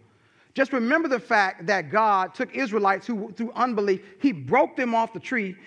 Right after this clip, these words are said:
He took you, a wild olive branch. You were not a cultivated olive branch. You were a wild one. But God took you as a Gentile and grafted you in. Something that wasn't your natural position. He took you, a wild and outside person, and put you in his people.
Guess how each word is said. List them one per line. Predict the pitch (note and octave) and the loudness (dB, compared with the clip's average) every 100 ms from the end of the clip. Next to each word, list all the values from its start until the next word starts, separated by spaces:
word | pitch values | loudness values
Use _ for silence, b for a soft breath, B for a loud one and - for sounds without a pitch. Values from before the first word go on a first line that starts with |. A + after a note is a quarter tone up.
| B | B
He | C4 | -4
took | - D#4 | -2 -2
you, | F#3+ C4+ G#3+ | -2 0 0
a | |
wild | F#3 F#3+ C4 C4+ A3+ | 0 4 4 4 0
olive | G#3 G3 E3 | -2 -2 -2
branch. | F3+ G#3 D3+ | -2 -2 -2
You | G#3+ | -4
were | G3+ | 0
not | G3+ | 0
a | F3 | -2
cultivated | - A#3+ F#3+ F3 F3 | -4 -4 -2 -4 -2
olive | E3+ F3 D#3 | -2 -2 -2
branch. | F#3 B B | -6 B B
You | C#3+ B3+ | -2 2
were | A3+ | 2
a | F#3+ | 0
wild | D#3 G#3 G#3+ F#3 | 0 2 4 2
one. | F#3 B F#3+ | -4 B -8
But | C#3+ | 0
God | A#3 A#3+ G3+ - | 2 2 0 -2
took | F4 F4+ | -4 -2
you | A#3+ | -2
as | A3+ F#3 | -2 -2
a | |
Gentile | C#3+ C4 A#3+ G#3+ F3 B - | -4 -4 -2 -2 -2 B -4
and | A3+ G3 | -2 -2
grafted | C#3+ G3 A#3+ A#3 - G#3+ A3 | -4 0 2 0 -6 -10 -6
you | G3+ | -6
in. | A3+ C#3+ G2 - _ _ _ b b b | -4 -6 -10 -20 _ _ _ b b b
Something | - C#4 C4 | -2 0 2
that | B3+ | 2
wasn't | A#3+ A3+ - | 2 -2 0
your | A#3+ | 0
natural | A3 B3+ B3+ - B3+ | 2 2 0 -2 -2
position. | G#3 E3 C4+ G3+ B B | -2 -2 -2 -4 B B
He | D4 | 0
took | - E4+ G#3+ | 2 0 0
you, | C4+ G#3+ | 0 2
a | F3+ | 0
wild | F3 A#3 C4 A#3+ G3+ | 2 4 4 2 -2
and | G3 | 2
outside | A#3+ D#4 - G#3+ G3 | 2 2 0 0 2
person, | A#3 A3 G3+ B B | -2 -4 -6 B B
and | G#3+ - | -4 -2
put | - D#4 - | -4 -4 -4
you | B3 | -6
in | A#3 G#3+ | -4 -6
his | G3 - | -6 -8
people. | - F3+ - | -16 -16 -18